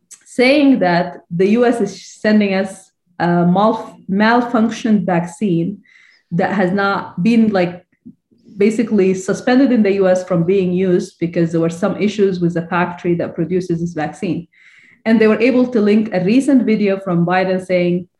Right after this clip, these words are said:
"We're gonna send you sixty million doses," to a very old video back in February when there was an issue with manufacturing of the vaccine in Baltimore. But that issue has been resolved long time ago.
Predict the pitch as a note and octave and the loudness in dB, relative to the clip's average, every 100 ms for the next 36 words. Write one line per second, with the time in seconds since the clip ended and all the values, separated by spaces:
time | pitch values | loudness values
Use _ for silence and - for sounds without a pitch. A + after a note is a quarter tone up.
0 | _ _ _ - G#3+ A#3+ B3+ B3 A3+ A3 | _ _ _ -2 0 2 2 0 0 0
1 | G#3 G#3 A3 - G3 F#3 F3+ F3 E3+ E3+ | 0 -2 -6 -4 -4 -2 -2 0 0 -2
2 | E3+ E3+ E3+ - _ _ _ F#3 F#3 B3 | -2 -4 -6 -16 _ _ _ -2 2 2
3 | G4 - A3 A3+ F#3+ G3+ A3 G3 E3+ F3 | 0 0 0 -2 0 -2 0 0 0 0
4 | E3+ F#3 F3+ A3+ A#3+ A#3+ F#3+ F3+ E3+ F#3 | -2 -4 -6 -4 -2 0 0 0 0 -2
5 | - F3+ F#3 F#3 F3+ F3+ G3 A3+ A3+ G3 | -6 -4 0 2 0 0 -2 -2 0 0
6 | F3 F3 F3+ E3+ E3+ F#3+ F#3 - F#3+ F3 | 0 -2 -2 0 0 0 -4 -4 -4 -2
7 | E3+ E3+ - D#3+ D#3+ D3+ D#3 - A3 F#3+ | -2 -4 -6 -8 -4 -4 -6 -6 -4 -2
8 | F3+ F3 _ _ F3 E3+ E3 F3 F#3+ F#3+ | -4 -8 _ _ 0 2 2 0 -2 0
9 | D#3+ C#3+ - - _ _ _ _ - G#3 | -4 -4 -8 -12 _ _ _ _ -4 -2
10 | C#4 D#4 D#4+ B3 F#3 A#3+ A3 G3+ G3+ G3+ | 0 0 2 0 2 2 2 2 0 0
11 | E3+ E3+ F3+ G#3+ C#4 D#4 C4 E3 D3+ D#3+ | -2 -4 0 2 4 2 2 -2 -2 -6
12 | - D#4 | -6 -6